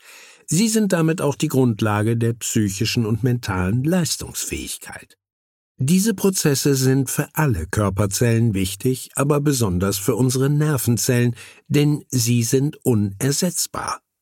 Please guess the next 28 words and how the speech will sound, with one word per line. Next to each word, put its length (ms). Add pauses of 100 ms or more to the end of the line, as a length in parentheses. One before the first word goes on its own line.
(160)
Das 180
liegt 240
daran, 460
dass 220
diese 360
oft 300
mehrere 580
tausend 560
bis 300
hunderttausend 880
hochfunktionelle 920
Kontakte, 840
also 320 (160)
Synapsen, 960
untereinander 880
haben 340 (380)
und 240
daher 320
nicht 360
ohne 300
gravierenden 760
Funktionsverlust 1120
gegen 340
neue 320
Nervenzellen 880
ausgetauscht 720
werden 320
können. 320